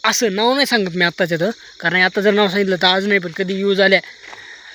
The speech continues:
अ, सांगता येत नाही कोण काय करेल. तर आपल्यापेक्षा म्हणजे स्वतःचं वैयक्तिक नाव आहे, स्वतःचं ठेवा, दुसऱ्याने घेतलं तरी मला काही हरकत नाही, कारण की माझं ते नाव आहे, मी ते जपतो. कारण की जर महादेवांच्याही मनात असलं, त्यांची इच्छा असली माझ्याकडून जर ते नाव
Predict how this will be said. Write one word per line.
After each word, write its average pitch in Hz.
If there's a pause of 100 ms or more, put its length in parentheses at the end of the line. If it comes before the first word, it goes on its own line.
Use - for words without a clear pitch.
(160)
अ, 160
सांगता 208
येत 196
नाही 208
कोण 196
काय 196
करेल. 185
तर -
आपल्यापेक्षा 185
म्हणजे 180 (460)
स्वतःचं 190
वैयक्तिक 196
नाव 196
आहे, 185
स्वतःचं 196
ठेवा, 170 (260)
दुसऱ्याने 208
घेतलं 190
तरी 208
मला 208
काही 208
हरकत 165
नाही, 175 (320)
कारण 170
की 175
माझं 175 (100)
ते 180
नाव 190
आहे, 190
मी 175
ते 175
जपतो. 196 (460)
कारण 165
की 165 (800)
जर 196
महादेवांच्याही 202
मनात 196
असलं, 196 (500)
त्यांची 185
इच्छा 196
असली 190
माझ्याकडून 185
जर 185
ते 185
नाव 175